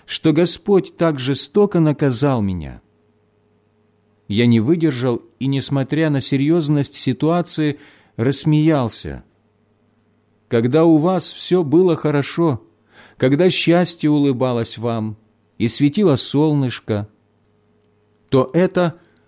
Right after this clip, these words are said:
ваши способности, ваши труды и ваши заслуги. Когда что-то не ладится, когда вам тяжело, когда вас постигает несчастье, в этом виноват Бог,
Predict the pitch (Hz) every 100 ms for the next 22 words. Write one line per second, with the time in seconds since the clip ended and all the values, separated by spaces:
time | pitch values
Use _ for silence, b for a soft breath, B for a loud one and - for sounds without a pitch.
0 | _ 82 110 143 - 120 - 95 - 165
1 | 190 190 175 - 175 151 B - 101 202
2 | 202 135 - 92 87 147 202 - _ _
3 | _ 214 214 190 185 180 175 - 156 113
4 | 85 65 - _ _ _ _ _ _ _
5 | _ 110 113 127 139 - 147 139 123 120
6 | 123 190 202 151 - 98 78 b b b
7 | - 107 110 131 110 156 110 - 101 90
8 | 95 170 214 - _ b b b 127 139
9 | 185 196 202 147 - 135 - 151 143 165
10 | 135 123 101 - 180 214 - - 170 160
11 | _ _ _ _ _ - 80 123 190 214
12 | 226 208 127 110 95 92 135 151 120 90
13 | 95 82 76